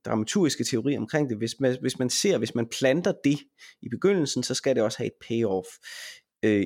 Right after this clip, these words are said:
i slutningen. Men den måde at fortælle på, altså en, en plot-driven fortællestruktur,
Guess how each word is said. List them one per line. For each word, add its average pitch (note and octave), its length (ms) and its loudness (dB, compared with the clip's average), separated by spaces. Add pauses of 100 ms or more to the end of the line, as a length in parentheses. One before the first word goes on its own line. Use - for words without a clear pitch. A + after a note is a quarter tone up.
i C#3 100 -2
slutningen. - 640 -4 (720)
Men D3+ 160 4 (120)
den A#3+ 200 4
måde E3 320 2
at - 80 -4
fortælle D3+ 480 0 (120)
på, A2+ 340 -2 (100)
altså B2 320 0 (320)
en, B2 360 2
en B2+ 140 0 (180)
plot-driven B2 1600 0
fortællestruktur, - 1120 -2